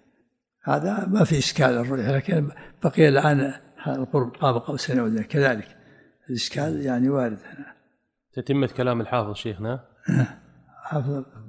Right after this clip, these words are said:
Speaker 2: ابن كثير.
Speaker 1: مم.
Speaker 2: قال: "ولهذا تكلم كثير من الناس في متن هذه الرواية وذكروا أشياء فيها من الغرابة، فإن صح فهو محمول على وقت آخر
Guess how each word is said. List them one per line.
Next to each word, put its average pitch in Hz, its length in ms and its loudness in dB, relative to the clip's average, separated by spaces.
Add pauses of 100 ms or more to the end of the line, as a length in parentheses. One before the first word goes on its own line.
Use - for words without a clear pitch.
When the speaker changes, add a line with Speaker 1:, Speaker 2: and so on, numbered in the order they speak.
(120)
Speaker 2:
ابن 117 180 -2
كثير. 110 460 -2
Speaker 1:
مم. 131 440 4
Speaker 2:
قال: 123 200 4
"ولهذا 131 480 6
تكلم 127 460 2
كثير 123 360 2
من 120 160 4
الناس 120 360 2
في 113 140 -4
متن 123 240 2
هذه 117 320 4
الرواية 113 400 4
وذكروا 117 540 2
أشياء 120 380 0
فيها 117 240 0
من 113 140 2
الغرابة، 117 520 2 (520)
فإن 147 200 4
صح - 320 2 (680)
فهو 120 200 8
محمول 131 560 4
على 120 220 4
وقت 127 380 0
آخر 113 760 0